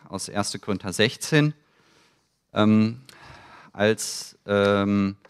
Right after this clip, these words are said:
Norbert vor ein paar Monaten mittlerweile die, meine Einsegnungs-, äh, beim Einsegnungsgottesdienst gepredigt hat, das war die gleiche Stelle. Das war sein Vermächtnis an mich, ähm, Vers dreizehn und Vers vierzehn.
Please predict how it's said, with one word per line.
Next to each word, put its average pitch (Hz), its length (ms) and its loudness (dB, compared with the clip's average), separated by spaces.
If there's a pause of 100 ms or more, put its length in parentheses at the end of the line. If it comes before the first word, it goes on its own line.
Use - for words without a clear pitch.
(680)
Norbert 110 880 6
vor 101 1040 6
ein 98 140 -2
paar 110 400 2
Monaten 107 880 2
mittlerweile 101 880 0
die, 101 540 -2 (360)
meine 110 160 6
Einsegnungs-, 123 800 4
äh, 95 240 -6
beim 113 240 6
Einsegnungsgottesdienst 117 800 2
gepredigt 135 560 0
hat, 95 240 0 (420)
das 113 200 2
war 113 120 8
die 113 80 2
gleiche 101 320 4
Stelle. 82 380 -4
Das - 220 -20
war 98 120 2
sein 95 200 0
Vermächtnis 123 600 2
an 104 160 2
mich, 117 320 2 (720)
ähm, 98 180 -6
Vers - 240 -4
dreizehn 101 440 2
und 87 140 -10
Vers - 220 -8
vierzehn. 120 720 2